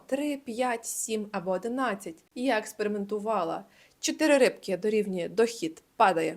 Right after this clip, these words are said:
П'ять рибок дорівнює дохід зростає. Шість рибок дорівнює застій. Сім рибок дорівнює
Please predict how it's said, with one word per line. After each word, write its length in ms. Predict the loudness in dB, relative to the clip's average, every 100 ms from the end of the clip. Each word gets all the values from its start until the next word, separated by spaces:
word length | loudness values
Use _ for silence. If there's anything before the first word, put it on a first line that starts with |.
| -6
П'ять 320 | 4 4 4
рибок 420 | 4 4 4 0 -2
дорівнює 580 | 0 0 -2 -4 -8 -10
дохід 520 | -2 -2 -2 -2 -2
зростає. 720 | -2 -4 -2 2 4 4 -2 -6 _ _ _ _
Шість 380 | 0 4 4 4
рибок 340 | 2 2 2
дорівнює 520 | 2 2 2 2 0 -2
застій. 960 | -2 0 0 -2 -10 2 4 4 0 -8 _
Сім 280 | -2 2 4
рибок 300 | 6 4 4
дорівнює 420 | 0 2 0